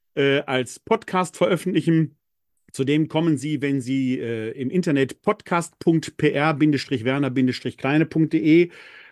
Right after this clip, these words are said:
ansteuern. Dort finden Sie auch den R-S-S-Feed, können sich dort die Folgen abhören oder via R S S-Feed im Podcatcher Ihrer Wahl die Glaubensinformationen direkt als Audiopodcast abonnieren.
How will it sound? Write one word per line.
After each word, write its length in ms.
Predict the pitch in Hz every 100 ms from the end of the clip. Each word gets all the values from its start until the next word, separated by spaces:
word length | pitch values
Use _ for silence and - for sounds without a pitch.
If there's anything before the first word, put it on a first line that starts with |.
| _ -
ansteuern. 840 | 151 190 - - 180 202 214 233 - _ -
Dort 180 | 151 165
finden 240 | 196 175
Sie 80 | 147
auch 160 | 151
den 160 | 120 139
R-S-S-Feed, 920 | 143 131 120 - 143 - 185 202 -
können 160 | 165 147
sich 120 | 139
dort 220 | - 143
die 80 | 135
Folgen 320 | - 135 135
abhören 500 | 131 131 - 165 175
oder 480 | - 156 185 185 131
via 200 | 147 139
R 180 | - 127
S 100 | 120
S-Feed 480 | 143 139 - 156 156
im 300 | 123 117 -
Podcatcher 640 | 170 170 - 156 - 143
Ihrer 280 | 123 123 110
Wahl 380 | 107 113 151 160 - - - _
die 80 | 123
Glaubensinformationen 1000 | 110 143 156 - 147 135 135 - 139 135
direkt 300 | 120 143 -
als 160 | 120
Audiopodcast 920 | - 151 147 127 127 117 - 123 -
abonnieren. 680 | 139 123 120 139 156 196 214